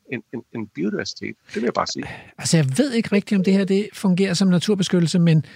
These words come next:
Speaker 2: men det slår mig, at, øh, at, øh, jeg måske kunne finde på at lave en an-, en ansøgning til Innovationsfonden. Øh, det er jo meget sådan noget her med nogle forretningsmodeller.
Speaker 1: Det er lige mig, ja.
Speaker 2: Ja,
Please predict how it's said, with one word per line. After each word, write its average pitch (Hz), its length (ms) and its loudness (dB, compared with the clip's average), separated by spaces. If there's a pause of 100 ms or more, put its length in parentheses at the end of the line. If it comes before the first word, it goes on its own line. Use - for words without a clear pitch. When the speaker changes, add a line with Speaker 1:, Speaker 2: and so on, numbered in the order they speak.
(540)
Speaker 2:
men 160 140 4
det 143 120 2
slår 202 240 0
mig, 220 380 2
at, - 280 0
øh, 160 320 4
at, 156 340 -2
øh, 147 340 4
jeg 139 100 2
måske 233 380 0
kunne - 160 -4
finde 170 180 2
på 185 120 0
at 180 60 2
lave 156 200 4
en 185 60 2
an-, 175 260 0
en 170 160 2
ansøgning 170 420 2
til 226 120 -2
Innovationsfonden. 160 960 0 (240)
Øh, 151 160 0
det 226 100 4
er 220 80 4
jo 202 100 4
meget 175 300 4
sådan 190 100 2
noget 156 180 2
her 175 160 2
med 165 120 2
nogle 147 140 4
forretningsmodeller. 147 840 0 (140)
Speaker 1:
Det 208 60 6
er - 40 4
lige - 160 4
mig, 196 180 4
ja. 247 60 4
Speaker 2:
Ja, 170 140 4